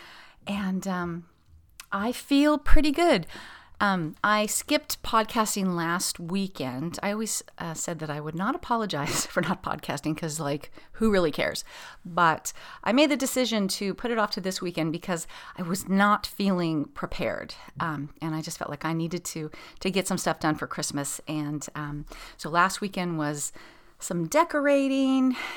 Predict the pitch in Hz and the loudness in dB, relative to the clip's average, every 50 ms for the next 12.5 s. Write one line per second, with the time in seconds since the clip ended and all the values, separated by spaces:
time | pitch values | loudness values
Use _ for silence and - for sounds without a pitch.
0 | - - - 202 196 185 180 170 165 160 156 156 156 156 156 151 147 - - - | -12 -8 -6 -2 -2 0 0 0 0 -2 -2 -2 -2 -2 -4 -4 -6 -8 -8 -4
1 | 170 165 165 160 160 156 - 160 - - - - 180 180 175 175 170 160 147 156 | -4 -2 -2 -2 -2 -4 -6 -8 -12 -14 -14 -6 -2 0 0 2 2 2 0 -2
2 | 139 - - 226 - - - - - 247 254 247 262 269 269 - - 277 269 269 | -2 0 0 0 0 -4 -8 -6 -2 0 2 2 2 2 2 2 0 0 0 2
3 | 269 269 277 277 285 277 269 247 240 233 226 220 220 214 - - 214 214 208 208 | 2 2 2 2 2 2 2 0 0 0 -2 -2 -4 -4 -6 -4 -4 -2 -2 -2
4 | 208 196 190 180 180 196 190 190 190 190 190 190 190 185 190 - - - - - | -2 -4 -4 -6 -4 -4 -4 -2 0 0 0 0 -2 -2 -4 -8 -14 -20 -20 -20
5 | - - - - - 196 190 180 190 185 180 180 180 175 170 165 165 165 170 - | -20 -20 -10 2 4 4 4 4 2 -2 -2 0 2 2 4 4 2 0 0 -4
6 | - - - - - - 180 165 165 165 165 165 156 175 165 165 156 156 160 160 | -6 -8 -10 -12 -14 -10 -8 -6 -6 -6 -6 -8 -8 -8 -6 -6 -6 -6 -8 -12
7 | - _ _ _ _ _ _ 202 220 233 240 247 247 254 247 - 240 233 - - | -14 _ _ _ _ _ _ -4 -2 0 0 2 2 2 0 0 -2 -2 -2 -2
8 | - 392 392 - 392 - - - - 320 311 - - - - - - - - - | -4 -4 -4 -4 -4 -4 -4 -2 -2 -2 -2 -4 -4 -6 -6 -6 -6 -8 -12 -18
9 | - - - - - - - - _ _ - 233 247 311 359 381 - 240 208 180 | -20 -20 -20 -20 -20 -20 -20 -20 _ _ -4 -2 0 0 2 4 4 4 6 6
10 | 139 117 - - - - - 80 101 98 - - - 78 - - - - - - | 4 4 2 0 0 -2 -2 -2 -4 -6 -6 -4 -6 -6 -6 -6 -8 -10 -10 -10
11 | - - - - 160 156 156 165 202 202 196 190 175 160 - 165 156 147 147 139 | -10 -12 -10 -8 -8 -6 -2 2 4 4 4 4 0 -2 -2 -4 -4 -4 -4 -4
12 | 135 139 143 139 - 131 - - 156 | -4 -4 -4 -4 -4 -4 -4 -6 -6